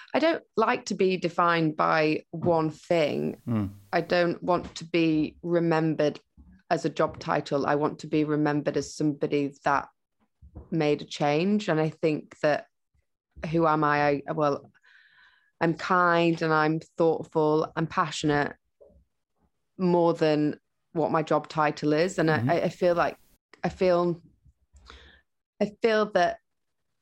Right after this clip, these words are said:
Speaker 1: as I get older, I'm s-, just, I'm still in this huge learning phase of all of that, but I want to be remembered for things that I've done that have made a difference rather than what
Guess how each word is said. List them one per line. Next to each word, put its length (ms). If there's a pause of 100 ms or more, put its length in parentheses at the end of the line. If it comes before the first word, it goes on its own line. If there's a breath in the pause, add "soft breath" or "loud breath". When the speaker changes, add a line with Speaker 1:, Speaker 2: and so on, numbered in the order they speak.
(220)
Speaker 1:
as 140
I 100
get 200
older, 420
I'm 260 (320)
s-, 140
just, 360
I'm 120
still 320
in 80
this 160
huge 500
learning 320
phase 300
of 100
all 160
of 80
that, 300
but 240 (200)
I 100
want 180
to 100
be 80
remembered 480
for 180
things 360
that 140
I've 180
done 160
that 100
have 140
made 180
a 60
difference 540
rather 260
than 340 (840)
what 400